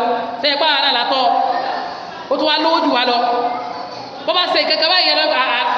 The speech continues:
kò tiẹ̀ wá mọ̀ wá rẹ̀. Tẹ́ bá ara là mú délẹ̀ yìí, tá a mú délẹ̀ tó tó wá ń sa, wá ń gapá sí wa. Eléyìí ò ṣẹlẹ̀ bẹ́ẹ̀. Bẹ́ẹ̀ sì ni Abdurrahman ibn Awf náà, òun náà ò sábúrú kankan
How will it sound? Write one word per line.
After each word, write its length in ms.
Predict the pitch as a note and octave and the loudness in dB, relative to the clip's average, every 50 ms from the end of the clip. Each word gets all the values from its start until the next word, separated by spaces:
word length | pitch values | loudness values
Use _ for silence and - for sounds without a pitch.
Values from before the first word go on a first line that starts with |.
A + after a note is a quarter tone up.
| - - - - | 0 -2 -2 -4
kò 120 | - - B3+ | -2 -2 0
tiẹ̀ 160 | B3+ E4+ D4 | 0 2 2
wá 80 | C#4+ D#4+ | 2 2
mọ̀ 180 | E4 - F#4 E4+ | 2 2 2 2
wá 120 | D#4+ C#4+ C#4 C#4+ | 4 4 4 4
rẹ̀. 200 | C#4+ C#4 A#3 - - - - - - - - - - - - - - - - - | 2 2 2 0 -2 -2 -2 -2 -2 -4 -6 -6 -8 -8 -10 -12 -12 -12 -12 -12
Tẹ́ 140 | - - C#4+ | -6 -4 0
bá 60 | F4 | 0
ara 180 | F4+ E4+ E4+ E4 | 2 2 2 4
là 100 | D4+ D4+ | 2 2
mú 120 | D4+ D4+ D#4 | 2 2 2
délẹ̀ 260 | D4+ E4+ E4+ D#4 C4+ | 2 2 2 2 2
yìí, 160 | B3+ B3+ B3 B3+ B3+ B3+ A#3+ - - - - - - - - - - | 0 0 0 0 0 0 -2 -2 -2 -4 -6 -8 -8 -8 -8 -6 -4
tá 120 | - D#4 | -2 0
a 80 | D4+ D#4+ | 0 2
mú 100 | E4+ E4 | 2 2
délẹ̀ 240 | E4 F4 F4+ E4+ D#4+ | 2 2 2 2 2
tó 60 | E4 D#4+ | 2 2
tó 80 | E4 D4+ | 2 2
wá 100 | D4+ D#4 | 2 2
ń 40 | |
sa, 100 | D4+ C#4+ C#4+ C#4 | 2 2 2 2
wá 180 | C4+ D4 D#4+ | 2 2 2
ń 80 | E4 D#4+ | 2 2
gapá 240 | D#4 C#4+ D4 D#4 D#4+ | 0 0 2 0 0
sí 140 | D#4 D#4+ D4 | 0 2 2
wa. 140 | D4 C#4+ C#4 C#4+ C#4 C#4 C#4 C#4 C#4 - - - - - - | 2 2 2 2 0 0 0 0 0 -2 -2 -4 -4 -4 -2
Eléyìí 360 | B3+ D4 E4+ F4+ F4 D#4 D#4 | 0 0 2 2 0 2 2
ò 80 | D4+ C4+ A3 | 2 2 2
ṣẹlẹ̀ 380 | - - - A#3+ A#3 G#3+ G#3 G3 | 2 0 0 0 0 0 0 0
bẹ́ẹ̀. 280 | A#3 B3 C#4 C4+ A3+ - - - - - - - - - - - - | 0 2 2 2 2 0 0 0 -2 -2 -2 -4 -4 -4 -6 -6 -4
Bẹ́ẹ̀ 280 | - - F#4+ G4 G4 - | -2 0 2 2 4 4
sì 180 | - C4 C4 B3+ | 4 2 2 2
ni 220 | B3+ C4 C4+ C4+ C4+ C4+ C4+ C4 | 0 0 0 0 0 0 -2 -2
Abdurrahman 520 | B3 A#3 A#3 A#3+ B3 B3 B3 C#4+ F4+ F#4 | -2 -2 -2 0 0 0 0 0 0 0
ibn 220 | F4 F4 D#4+ D#4+ D4+ | 0 0 0 0 2
Awf 280 | C4 A#3+ C4 C#4+ C#4+ D4 | 2 2 2 2 2 0
náà, 240 | D4+ D4+ D4+ C#4 G3+ - - - - - - - - - | 0 0 0 0 0 -2 -2 -4 -4 -6 -8 -8 -8 -6
òun 340 | - B3 C4+ C#4+ D#4 E4+ F4 | -2 -2 0 0 0 0 0
náà 220 | F4 F#4+ G4+ G4+ G4 | 0 0 2 2 4
ò 260 | E4+ B3+ - - C4+ | 4 4 2 2 2
sábúrú 540 | - B3+ C4+ C4+ C#4+ C#4+ C#4 C#4+ C#4+ - F4 | 0 2 2 2 2 2 2 0 0 0 0
kankan 440 | - C4 B3 B3 B3 B3 B3 A#3+ A#3+ | 0 0 0 0 0 0 0 0 0